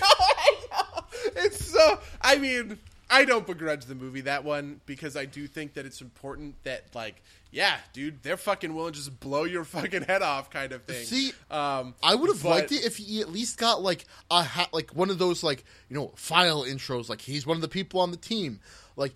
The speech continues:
Speaker 2: even if it was just, like, thirty seconds of it, so it wasn't so fucking obvious exactly what was going to happen with him.
Speaker 1: Yeah, I,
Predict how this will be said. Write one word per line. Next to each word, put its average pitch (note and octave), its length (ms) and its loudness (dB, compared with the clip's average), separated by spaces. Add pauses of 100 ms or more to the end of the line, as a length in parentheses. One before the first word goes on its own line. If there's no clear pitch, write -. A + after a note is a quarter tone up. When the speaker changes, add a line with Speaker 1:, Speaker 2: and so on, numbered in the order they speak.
(120)
Speaker 2:
even D#4 200 2
if D4 60 -4
it C#4+ 40 -8
was B3 100 -2
just, B3 140 -4
like, G#3+ 120 0
thirty A3 340 2
seconds G3+ 380 -2
of D#3 80 -2
it, C3 100 -6
so F#3 160 0
it D#3+ 80 0
wasn't G#3 340 0
so A3 340 6
fucking - 560 -4
obvious D#3+ 480 4
exactly E3 440 -2
what E3+ 120 -8
was D3+ 100 -8
going D3+ 220 -2
to B2 80 -2
happen C#3 340 2
with - 160 -4
him. - 120 -8
Speaker 1:
Yeah, G#3 580 6
I, G#3+ 220 0